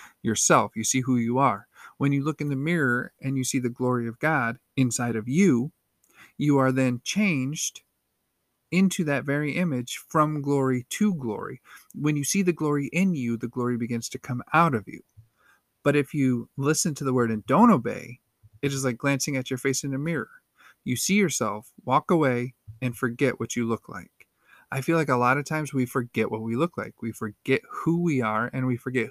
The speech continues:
whose we are. We get into the same old patterns, the same old routines, uh, familiar things. "Well, this is what happened last time, and this is what I did last time." Well, how about maybe try something different?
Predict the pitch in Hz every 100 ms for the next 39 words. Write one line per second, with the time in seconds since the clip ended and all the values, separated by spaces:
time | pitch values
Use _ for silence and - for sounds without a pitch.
0 | - 180 170 139 117 - - _ 135 123
1 | - 113 107 - - - - - 139 151
2 | 156 160 143 120 - 127 143 165 - 151
3 | 143 147 139 131 - 131 139 151 147 -
4 | 139 135 135 - - - - - _ 127
5 | 127 - 131 131 110 - - 147 147 156
6 | 160 143 143 139 139 - - _ _ _
7 | _ _ _ - 123 135 139 143 147 143
8 | 131 143 143 139 131 127 123 123 127 135
9 | 131 131 135 143 127 110 110 - 120 131
10 | - - - _ - 156 151 - - -
11 | 175 180 170 175 175 175 175 180 180 170
12 | - 196 - 98 -